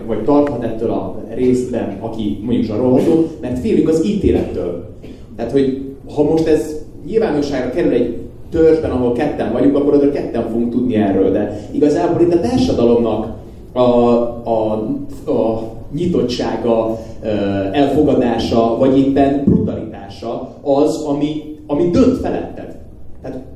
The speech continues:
ti, végül ti fogtok dönteni fölöttem, amikor három év múlva kikerül rólam a, a pucér fotó. Hogy hát ez a gyerek, ez tényleg dagadt volt három évvel ezelőtt, érted? Vagy, érted? Arról most, ar-, vagy azt mondjátok, hogy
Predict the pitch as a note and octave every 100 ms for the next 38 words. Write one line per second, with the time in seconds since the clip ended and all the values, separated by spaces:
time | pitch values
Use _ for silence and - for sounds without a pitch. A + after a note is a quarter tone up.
0 | - - A#3 B3+ - F#3 F#3 A3+ - -
1 | - D#3+ E3 D3+ C3+ B2+ B2+ B2+ B2 B2
2 | - C3+ C3+ D3 C#3+ C#3+ - D3 C#3 C3+
3 | C3 C3+ D3+ F3+ - - - F#3+ F#3 -
4 | B2 B2+ B2+ C3+ C3 C3 C3 C#3 C3+ C3+
5 | - - - A#2 A#2 A#2+ - - - -
6 | - - - - - G#3 A3 A3 A3 G#3
7 | G#3 - F#3+ - - - - F#2 F#2 -
8 | - - F#2+ F2+ F2 F2+ - - G2 -
9 | A2+ - - C#3+ C#3+ - - - D3 -
10 | - D3+ E3 F3 F3+ F3 - F3 F3+ -
11 | - E3 E3+ G#3 G#3+ D3 D#3 D#3 E3 E3